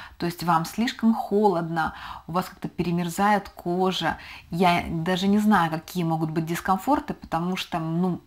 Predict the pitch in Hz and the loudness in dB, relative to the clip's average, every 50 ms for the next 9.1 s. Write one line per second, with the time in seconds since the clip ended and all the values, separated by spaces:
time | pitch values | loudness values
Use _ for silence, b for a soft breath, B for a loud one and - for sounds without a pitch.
0 | _ _ _ 175 156 151 185 220 247 240 202 175 165 - - 196 185 180 165 - | _ _ _ -8 -2 4 4 4 4 4 0 -2 -2 -2 -2 -4 -4 -4 -6 -10
1 | 170 - 165 160 165 180 196 202 208 180 143 135 - - - 143 143 - B B | -6 -6 -4 -4 -2 -2 0 0 0 0 0 -2 -6 -10 -8 -8 -8 -8 B B
2 | B B B B B B B B B B B B B 165 165 196 233 247 233 - | B B B B B B B B B B B B B 0 2 4 4 4 2 2
3 | 202 208 202 - 240 220 - 208 202 - - - 202 202 202 202 202 - 190 170 | 2 2 2 2 0 0 0 -2 -2 -2 -2 -2 0 0 0 0 4 4 4 4
4 | 175 - - 160 156 - - - 135 160 175 - - - - 262 294 - - - | 4 -2 -4 -4 -6 -6 0 0 2 2 0 -2 -6 -2 2 2 2 2 0 -8
5 | - - - - - 180 170 165 185 - 214 247 247 - 240 214 - - - - | -18 -20 -20 -10 -8 -6 -2 2 6 6 6 6 4 0 -4 -6 -6 -10 -14 -14
6 | - - 240 247 247 208 220 202 196 190 185 180 170 165 165 - - _ _ _ | 0 2 4 4 6 4 4 4 4 4 2 0 -2 -4 -4 -6 -10 _ _ _
7 | _ _ 170 180 185 190 190 - - 156 156 151 151 143 - - 151 151 147 143 | _ _ 0 0 0 0 -2 -4 -4 -6 -4 -6 -8 -10 -10 -8 -6 -6 -4 -6
8 | 143 - - - 143 139 139 143 139 - - - - 143 139 131 - - - - | -8 -8 -8 -8 -8 -6 -6 -8 -8 -8 -10 -8 -4 -4 -4 -4 -4 -8 -14 -20
9 | - | -20